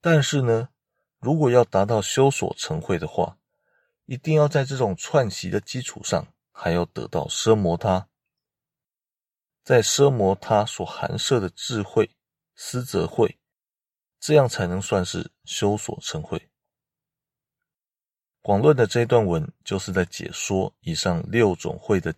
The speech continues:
进程，一步一步往上走的一个状态。但是细致的对应点，我们可以依据上述的闻思修建立的内涵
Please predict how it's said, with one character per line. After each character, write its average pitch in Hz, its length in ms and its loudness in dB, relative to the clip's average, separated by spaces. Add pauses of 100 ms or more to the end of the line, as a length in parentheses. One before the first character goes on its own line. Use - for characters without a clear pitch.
进 104 340 -2
程， - 400 -12 (380)
一 113 160 -4
步 127 240 -6
一 107 80 -4
步 107 320 -6
往 95 280 2
上 104 240 -2
走 87 220 -6
的 - 100 -12
一 92 220 -8
个 95 220 -6
状 98 260 -4
态。 - 240 -8 (1300)
但 110 160 2
是 101 300 -4
细 - 300 -4
致 - 160 -4
的 101 160 0 (100)
对 131 160 4
应 107 240 -4
点， - 160 -8 (220)
我 - 120 -6
们 78 140 -4
可 95 140 -4
以 - 160 -6
依 98 100 -2
据 - 320 -6 (240)
上 117 300 0
述 101 240 -4
的 - 160 -10 (180)
闻 87 260 0
思 107 240 -8
修 104 280 -2
建 101 280 -4
立 98 140 -2
的 - 200 -2
内 90 200 -2
涵 - 320 -10